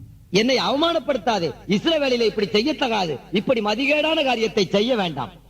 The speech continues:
அட, இந்த பொம்பளை நல்ல பொம்பளையா இருக்கான்னு பாத்தீங்களா? அடுத்த வரியில பாருங்க, அவளையும் காலம் வரி விட்டுருவான். "நான் என் வெட்கக்கேடோட எங்கே போவேன்? நீயும் இஸ்ரவேலில் மதிகட்டவர்களில் ஒருவேளை போல் ஆவாய். இப்போதும் நீ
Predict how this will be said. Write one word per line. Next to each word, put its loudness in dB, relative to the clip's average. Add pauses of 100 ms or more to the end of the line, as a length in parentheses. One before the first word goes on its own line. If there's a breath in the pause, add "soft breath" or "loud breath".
(220)
அட, 2
இந்த 2
பொம்பளை 0
நல்ல 0
பொம்பளையா 2
இருக்கான்னு 0
பாத்தீங்களா? 2 (160)
அடுத்த -2
வரியில 0
பாருங்க, -2
அவளையும் 0
காலம் -2
வரி -2
விட்டுருவான். -12 (260 soft breath)
"நான் 2
என் 2
வெட்கக்கேடோட 0
எங்கே 0
போவேன்? -2 (120)
நீயும் 4
இஸ்ரவேலில் 2 (160)
மதிகட்டவர்களில் 0
ஒருவேளை 2
போல் 2
ஆவாய். 0 (140)
இப்போதும் 0
நீ 0